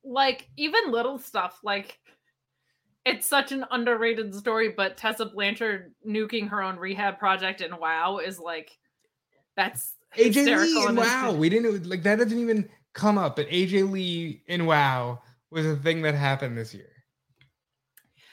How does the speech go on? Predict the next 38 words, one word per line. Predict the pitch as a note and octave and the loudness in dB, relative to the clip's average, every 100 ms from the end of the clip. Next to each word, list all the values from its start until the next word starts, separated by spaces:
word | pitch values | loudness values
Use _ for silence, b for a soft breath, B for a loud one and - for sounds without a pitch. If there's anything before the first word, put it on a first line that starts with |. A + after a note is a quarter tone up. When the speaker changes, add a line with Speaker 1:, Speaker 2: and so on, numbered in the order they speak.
| b - | b -2
Speaker 1:
Jambeard | F#4 G#4+ F#4 D4+ B3+ | 2 2 4 4 4
saying, | - B3 A3+ | 4 2 2
"Kate | A#3 F#4 | 0 2
had | D4 E4 | 4 4
to | F4+ | 2
suffer | - D#4+ D#4+ F#4+ | 0 0 0 -2
<laughs> | |
through | - F4 B3+ | 0 -2 -2
both | C4 D#4+ D#4+ | -2 -4 -4
of | B3 | -4
Jarrett's | C#4 C#4+ C#4+ | 0 2 2
W | B3 F#4+ - D#4 | 0 0 2 2
W | - D#4+ D4+ | 2 0 2
F | D#4+ | 2
and | D#4+ A#3 | 0 -4
W | C4+ C#4 C4+ | -2 0 0
W | C4 B3+ | -2 -2
E | C4 D4 | -6 -4
runs | A#3+ A#3 C4 B B B | -2 -4 -4 B B B
and | - B3+ | -4 0
both | C#4 F#4+ A4 - _ | 2 2 2 -6 _
W | C#4 B3 C4 | -2 0 -2
C | - A3+ | -6 -4
W | G3+ F#3+ G3+ G3+ | -4 -4 -6 -8
ones | G3+ G#3 A3+ D4 b b b - | -6 -4 -4 -6 b b b -2
and | E4+ A#4+ | 2 2
his | A#4 G4+ | 2 -2
T | - D4 | -2 0
N | C4 | 2
A | B3+ | 2
Global | A#3 B3+ B3 B3+ | 2 2 2 2
Impact, | B3 A#3+ C4+ C4+ C4+ | 0 2 2 2 2
whatever | B3 A#3+ - D#4+ - - | 4 4 8 8 8 6
<laughs> | D#4 | 6
else | D4 - D4+ - - | 6 6 -4 -10 -6
they | - E4+ - | -2 -2 -2
were | D4+ - | -6 -4
called. | - C#4 C#4 E4+ | 2 4 6 2